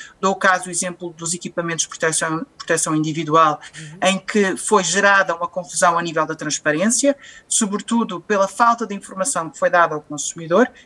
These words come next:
Speaker 1: Ainda hoje em dia nós recebemos queixas por parte dos consumidores e temos intervenção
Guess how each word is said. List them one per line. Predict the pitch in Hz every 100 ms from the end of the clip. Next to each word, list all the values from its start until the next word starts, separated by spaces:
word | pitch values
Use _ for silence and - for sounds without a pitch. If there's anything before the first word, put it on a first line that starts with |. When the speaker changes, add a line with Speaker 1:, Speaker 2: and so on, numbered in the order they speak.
| -
Speaker 1:
Ainda | 247 220
hoje | 220 220 208
em |
dia | 196 196 165
nós | 170 175 -
recebemos | - 185 175 -
queixas | - 202 185 160
por | -
parte | 156 147
dos | -
consumidores | 160 160 170 202 285
e | 277
temos | 190 180 180
intervenção | 175 180 185 190 240 262